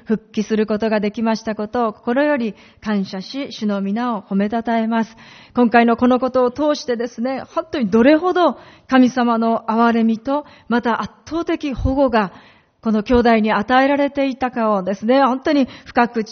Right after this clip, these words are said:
身近にいながらですね、そのことを深く覚え、もうただただ感謝、感謝ですね。主の皆を褒めたたえるものであります。まあ、昨日ですね、あの、お掃除のために、まあ、父と母が来ておりましたので、本当にそのことを覚えて、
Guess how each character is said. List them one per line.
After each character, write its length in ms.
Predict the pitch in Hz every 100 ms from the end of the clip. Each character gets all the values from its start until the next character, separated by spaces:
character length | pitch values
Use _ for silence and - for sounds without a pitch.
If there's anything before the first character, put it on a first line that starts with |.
| 233
身 120 | 226
近 260 | 240 247
に 140 | 240 233
い 40 |
な 160 | 240 277
が 100 | 285
ら 140 | 247
で 100 | 226
す 100 | 214
ね、 120 | 285
そ 100 | 302
の 140 | 247 240
こ 100 | 240
と 120 | 226
を 20 |
深 260 | 202 - 302
く 220 | 330 294
覚 280 | 240 247 247
え、 120 | 208 - - -
も 140 | 240
う 40 |
た 160 | 226 -
だ 140 | 330
た 160 | 349 359
だ 240 | 339 285 - - - _
感 240 | - 220 202
謝、 320 | - 196 185 - -
感 200 | 233 220
謝 340 | - 202 - -
で 80 |
す 120 | 202 220
ね。 180 | 269
主 160 | 285 254
の 120 | 240
皆 280 | 226 233 226
を 60 | 208
褒 120 | 220
め 140 | 220
た 120 | 214 220
た 200 | 220 214
え 40 |
る 80 | 214
も 140 | 247
の 120 | 247 247
で 120 | 247
あ 60 |
り 100 | 226
ま 140 | 214 202
す。 120 | - _ - - -
ま 120 | 226
あ、 40 | - -
昨 80 | 254
日 140 | 262
で 100 | 247
す 120 | 240
ね、 240 | 240 277 254 - -
あ 120 | 226
の、 460 | 226 220 220 214 214
お 80 | 220
掃 160 | 262
除 120 | 233
の 120 | 240 233
た 100 | 233
め 160 | 269
に、 140 | 240 208
ま 80 |
あ、 40 | 220
父 240 | 220 -
と 120 | 233
母 240 | 214 233 226
が 220 | 220 214 -
来 80 | -
て 80 | 262
お 100 | 233
り 80 | 269
ま 140 | 269
し 100 | 269
た 120 | 240
の 120 | 220
で、 120 | 208 196
本 180 | 233
当 140 | 311 320
に 80 | 302
そ 100 | 285
の 140 | 269
こ 100 | 254
と 140 | 247
を 40 | 226
覚 140 | 254
え 80 | 226
て、 180 | 220